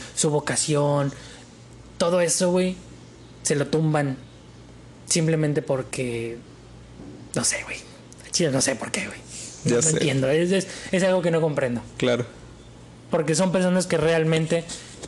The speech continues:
Speaker 1: están ahí, güey, porque saben algo. O sea, por, no porque es mi compadre, no porque es el vecino de, el primo de mi amigo, no porque es mi hijo que no tiene trabajo, lo voy a poner en una dependencia de gobierno. O sea, eso es lo que más cala, güey.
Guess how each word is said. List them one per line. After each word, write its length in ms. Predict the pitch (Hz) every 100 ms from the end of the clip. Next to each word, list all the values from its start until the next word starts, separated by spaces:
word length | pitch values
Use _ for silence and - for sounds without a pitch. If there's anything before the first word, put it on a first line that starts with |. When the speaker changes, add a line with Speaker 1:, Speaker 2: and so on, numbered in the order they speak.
| - -
Speaker 1:
están 440 | 170 143 - 175 175
ahí, 200 | 156 165
güey, 140 | 180
porque 340 | 170 139 -
saben 380 | 127 165 165 147
algo. 280 | 143 127 120 -
O 60 |
sea, 120 | 143 127
por, 260 | - 135 123 - 170
no 220 | 160 156
porque 540 | 170 156 151 139 139
es 60 | 147
mi 100 | 160
compadre, 480 | 143 131 139 131 127
no 140 | 147 139
porque 260 | 143 151
es 100 | 139
el 300 | 143 139 131
vecino 420 | 123 123 147 139 135
de, 220 | 131 113 - - 147
el 100 | 127
primo 320 | 147 147 143
de 240 | 131 123
mi 120 | 117 123
amigo, 500 | 139 175 185 139 120 - -
no 100 | 180
porque 220 | 160 156 156
es 80 |
mi 100 | 151
hijo 180 | 147 151
que 80 | 143
no 120 | 139
tiene 200 | 135 139
trabajo, 380 | 131 143 156 226 - - - - 147
lo 60 |
voy 120 | 139
a 40 | 131
poner 240 | 131 131
en 40 | 127
una 140 | 123
dependencia 460 | 120 117 120 117 120
de 60 |
gobierno. 240 | 107 104 - - - - - - - - -
O 40 |
sea, 200 | 165 147 - - - - - - - - - -
eso 260 | 208 202 233
es 60 |
lo 140 | 220 190
que 80 |
más 220 | 185 190 190
cala, 260 | 165 156
güey. 220 | 127 117